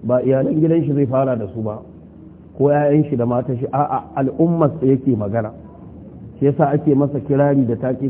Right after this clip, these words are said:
cewa, "Kafi uwa san ɗanta," sallallahu alaihi wasallam. Dan haka wannan shi ne. To wannan yana ɗaya daga cikin dalilai.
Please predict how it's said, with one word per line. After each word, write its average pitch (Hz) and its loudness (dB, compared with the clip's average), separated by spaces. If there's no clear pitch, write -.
cewa, 117 -2
"Kafi 139 -6
uwa 135 -2
san 127 -4
ɗanta," 113 -8
sallallahu 131 0
alaihi 117 -2
wasallam. 107 -6
Dan 143 2
haka 170 2
wannan 170 4
shi 135 -2
ne. 113 -8
To 135 -2
wannan 190 8
yana 185 6
ɗaya 175 6
daga 151 4
cikin 165 4
dalilai. 147 4